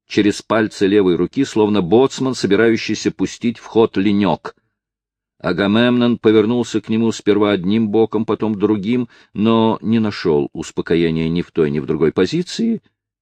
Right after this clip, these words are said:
и сдался. В нескольких словах он рассказал своему хозяину всю правду и принялся умолять Ричарда защитить его от гнева судьи. "Я всё улажу, Аги, я всё улажу!" —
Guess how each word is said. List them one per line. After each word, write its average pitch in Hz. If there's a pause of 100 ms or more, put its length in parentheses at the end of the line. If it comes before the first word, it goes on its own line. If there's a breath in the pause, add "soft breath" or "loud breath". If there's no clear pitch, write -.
(220)
и 123
сдался. - (340 soft breath)
В 82
нескольких 87
словах 87
он 82
рассказал 76
своему 65
хозяину 65
всю -
правду 127 (280 soft breath)
и 110
принялся 143
умолять 143
Ричарда 120
защитить 120
его 120 (200)
от 87
гнева 85
судьи. 76 (800)
"Я 110
всё 113
улажу, 104
Аги, 76
я 92
всё 214
улажу!" — 170